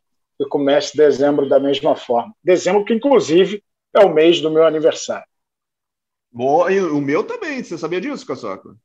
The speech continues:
Speaker 2: Você, que dia que
Speaker 1: Não.
Speaker 2: você faz?
Speaker 1: Faço dia oito.
Speaker 2: Ué, eu faço dia nove.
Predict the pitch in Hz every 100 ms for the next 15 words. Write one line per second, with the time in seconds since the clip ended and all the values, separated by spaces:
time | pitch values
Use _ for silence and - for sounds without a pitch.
0 | _ _ _ 226 226 330 254 196 196 202
1 | 117 - _ _ _ _ _ _ _ _
2 | 175 180 180 185 156 165 143 - - _
3 | _ _ _ _ 349 349 339 - _ _
4 | 277 262 247 220 175 190 214 135